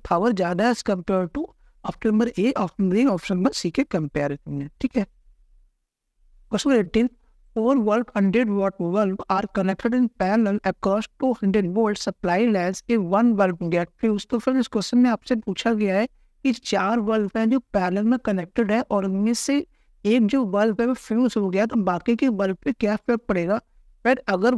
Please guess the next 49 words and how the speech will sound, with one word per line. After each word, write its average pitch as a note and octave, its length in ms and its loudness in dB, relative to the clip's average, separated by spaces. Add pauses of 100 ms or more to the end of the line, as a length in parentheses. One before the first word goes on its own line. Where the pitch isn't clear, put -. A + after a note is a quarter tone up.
(120)
बल्ब G#3 220 2
जो G3+ 160 -4
है A#3 120 0
पैरेलल G3 400 -2
में B3 120 2
कनेक्टेड A3 400 -2
होते F#3+ 320 -2
हैं G#3+ 160 -2
और G3 120 2
उनमें G3+ 200 2
से A#3 140 -2
कोई A3+ 260 -2
अगर G3+ 280 -2
एक G#3 260 4
बल्ब F#3+ 180 -2
फ्यूज A#3+ 320 0
हो G#3+ 60 2
जाता F#3+ 240 -2
है G#3 60 0
तो G#3+ 120 -8
फिर A#3+ 140 2
उस A3 160 -6
केस G#3+ 220 0
में B3+ 100 4
क्या G#3+ 140 0
होता F#3 240 0
है, A3+ 100 2 (480)
जो B3+ 100 4
बाकी F#3 340 0
के C#4 140 0
बल्ब G3 360 0
हैं B3 80 0
वो B3+ 80 -2
जलते F3 400 0
रहेंगे। G#3+ 260 0
मीन्स A#3 240 0
ऑप्शन F#3+ 280 -4
वन A#3+ 140 0
जो G#3+ 100 -2
हमारा G3 220 0
सी B3+ 280 0
होगा G#3 260 -2
वो G3+ 140 -2
उसमें B3 260 -2 (440)
करेक्ट G#3 260 0
हो A3+ 40 0
जाएगा। G3+ 400 2 (1080)
उसमें G#3+ 240 -2
नाइनटीन, F#3+ 420 0